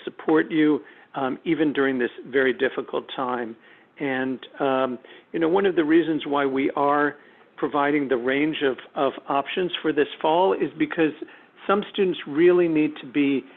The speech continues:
in person for much of their experience. And I think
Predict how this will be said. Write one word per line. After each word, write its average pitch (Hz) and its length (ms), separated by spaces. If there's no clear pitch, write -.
in 135 220
person 127 560
for 135 240
much 139 400
of 131 120
their 127 200
experience. 123 720
And 131 100
I 127 160
think 143 180